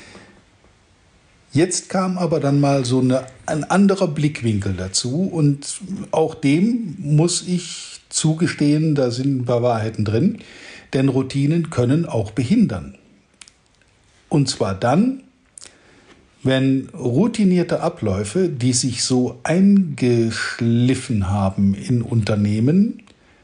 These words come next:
nicht mehr hinterfragt werden. Wenn es also dazu kommt, dass man irgendwelche Vorgänge einfach so weitermacht, weil man sie schon immer so gemacht hat und weil das auch offensichtlich ja funktioniert,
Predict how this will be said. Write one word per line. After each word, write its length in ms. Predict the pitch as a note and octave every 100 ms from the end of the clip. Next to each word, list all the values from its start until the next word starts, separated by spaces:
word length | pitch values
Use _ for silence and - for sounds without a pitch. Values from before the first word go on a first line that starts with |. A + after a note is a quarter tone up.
| _ -
nicht 320 | C3 D#3 -
mehr 100 | C#3+
hinterfragt 600 | C#3 C#3+ A#2 C#3 A#2 -
werden. 300 | F#2 D#2 C#2+ - _ _ _ _ _ _ _ _ - - -
Wenn 140 | C#3+
es 140 | G3 F3+
also 180 | D#3+ C#3+
dazu 300 | D3 B2+ A#2
kommt, 480 | C3 D#3+ F3 -
dass 180 | C3+ A#2+
man 180 | A#2 A#2
irgendwelche 600 | C#3 F3 E3 C#3+ B2 B2
Vorgänge 880 | - - F3+ E3 A#2 A2+ C3 D#3+ -
einfach 500 | C#3 D#3 D3+ C#3 -
so 580 | - A#2+ B2+ E3+ F#3+ -
weitermacht, 1400 | A2 A#2 B2 E3+ D3 A2 G2 A2+ A2 C#3 E3 - - - -
weil 200 | A#2+ B2
man 200 | B2 A#2+
sie 180 | A2 G2+
schon 200 | A2+ G2+
immer 260 | C#3 E3+
so 160 | C#3 C#3
gemacht 440 | C3 B2 B2 -
hat 240 | A#2+ A#2 -
und 320 | - A2 G2+
weil 180 | A2 A2
das 220 | G2+ -
auch 240 | A2 G2+
offensichtlich 720 | - - A#2+ G#2+ A2 - G#2
ja 100 | A2
funktioniert, 720 | G2 G#2 G2 - A2+ F#3+ A#3